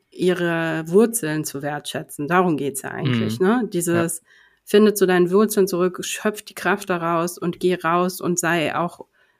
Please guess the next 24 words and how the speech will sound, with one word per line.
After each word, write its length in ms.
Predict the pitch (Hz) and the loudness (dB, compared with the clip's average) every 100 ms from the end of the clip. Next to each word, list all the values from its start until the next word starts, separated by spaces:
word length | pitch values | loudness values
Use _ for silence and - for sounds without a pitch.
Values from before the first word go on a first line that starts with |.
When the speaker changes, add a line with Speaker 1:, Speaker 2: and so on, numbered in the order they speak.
| _ | _
Speaker 1:
für 200 | - 202 | -2 6
uns 180 | 196 190 | 6 6
alle 340 | - 170 196 | 2 4 6
die 120 | 185 156 | 4 -4
Kämpferin. 720 | - 165 151 143 131 131 - _ - _ - | -2 -4 -4 -6 -4 -6 -6 _ -20 _ 2
Und 320 | 185 180 - - | 4 2 -4 2
das 180 | 190 185 | 2 4
ist 300 | - 202 196 | 2 2 4
ja 260 | 196 175 - - | 2 2 0 -4
per 220 | - 175 | -2 -2
se 320 | 156 185 262 - | 4 4 4 2
erstmal 540 | 190 202 202 196 185 | 2 2 4 4 6
nur 800 | 185 190 214 220 208 208 - - _ _ _ _ _ _ _ - | 8 8 8 8 6 4 0 -8 _ _ _ _ _ _ _ 0
jetzt 420 | 185 175 - - | 4 4 0 -2
interessant, 640 | 180 170 175 - 190 226 214 | 2 2 0 0 4 4 4
weil 160 | 180 | 2
es 180 | 185 - - _ _ - | 2 -4 -18 _ _ -2
um 180 | 175 165 | 0 2
weibliche 440 | 156 208 247 254 | 0 0 -2 -6
Charaktere 680 | - 226 233 - 226 233 233 | -4 -2 -4 -4 -4 -2 0
sich 300 | 233 233 - | -2 -2 -4
ge-, 280 | 220 262 - | -2 -2 -2
äh, 220 | 240 240 | 0 0
handelt. 480 | 208 220 247 277 302 | 4 4 4 0 -2